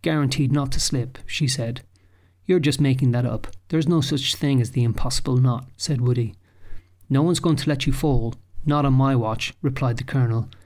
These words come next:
which made Woody feel better. "We won't let you down," said Billy, "or at least, we won't let you fall down." Woody was nervous but felt more confident knowing the Colonel and Billy were taking this seriously.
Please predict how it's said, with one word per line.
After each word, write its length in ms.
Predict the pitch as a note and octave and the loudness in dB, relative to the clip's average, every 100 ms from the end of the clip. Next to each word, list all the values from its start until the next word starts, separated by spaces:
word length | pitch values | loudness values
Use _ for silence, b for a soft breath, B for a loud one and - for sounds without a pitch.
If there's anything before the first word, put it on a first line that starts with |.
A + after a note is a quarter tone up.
| b _ | b _
which 180 | C3 C3 | -2 2
made 180 | B2 | 2
Woody 220 | A#2+ B2 A#2+ | 2 2 0
feel 260 | - B2+ | 0 0
better. 460 | A#2 A2 - B2 - _ - - - _ _ _ | 2 -2 -2 -6 -6 _ -14 -14 -20 _ _ _
"We 100 | F3 | 2
won't 180 | G3+ D#3 | 2 2
let 220 | D3+ - | 0 0
you 60 | C3 | 0
down," 260 | C#3+ D3 | 2 0
said 220 | C#3 D3+ | 0 0
Billy, 400 | C3+ D3+ D#3+ D#3+ - - | 2 2 0 -2 -10 -4
"or 100 | C3 | -2
at 80 | - | 2
least, 280 | C3+ C3 - - | 0 0 -8 -6
we 80 | - | 0
won't 200 | C3+ C3+ | 2 2
let 160 | C3 C3 | 0 -4
you 60 | |
fall 300 | - - D3 | -4 -2 0
down." 440 | D#3+ B2+ B2 D#3 - - - - - _ _ _ _ _ _ - | 0 0 0 0 -4 -14 -18 -20 -20 _ _ _ _ _ _ 0
Woody 180 | E3+ | 2
was 160 | G3 D3+ | 4 4
nervous 400 | E3 D#3+ C3+ B2+ | 4 4 2 0
but 160 | - C3 | -2 -4
felt 240 | G3+ - | -4 0
more 140 | C3+ | 0
confident 440 | C3 D3+ C3+ C3+ C#3 | 0 0 0 0 2
knowing 300 | C#3 C3+ B2+ | 2 4 2
the 60 | |
Colonel 400 | C3 - C#3 C3 | 0 0 2 4
and 100 | B2+ | 4
Billy 240 | C3 B2+ B2 | 4 2 2
were 100 | A#2+ | 0
taking 380 | - C3+ C3 B2+ | 0 -2 2 0
this 180 | B2+ | 0
seriously. 560 | - C3+ A#2+ - C3+ B2+ | 0 0 0 -2 -6 -8